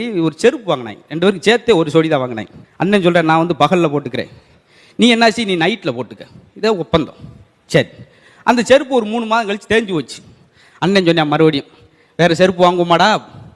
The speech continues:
"வேணாம்டா, எனக்கு நைட்டெல்லாம் தூக்கம் போச்சு." என்னடா நைட்டு அதுக்காகவே நடந்திருக்கேன், செருப்பு போட்டு நடக்கன்ற ஒரு ஆசைக்காகவே.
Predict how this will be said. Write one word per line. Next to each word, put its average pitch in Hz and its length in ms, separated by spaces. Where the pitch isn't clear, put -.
"வேணாம்டா, 208 380
எனக்கு 147 220
நைட்டெல்லாம் 143 420
தூக்கம் 143 300
போச்சு." - 220
என்னடா 226 220
நைட்டு 208 320
அதுக்காகவே 254 580
நடந்திருக்கேன், 220 500
செருப்பு 262 240
போட்டு 196 200
நடக்கன்ற 262 420
ஒரு 185 160
ஆசைக்காகவே. 254 500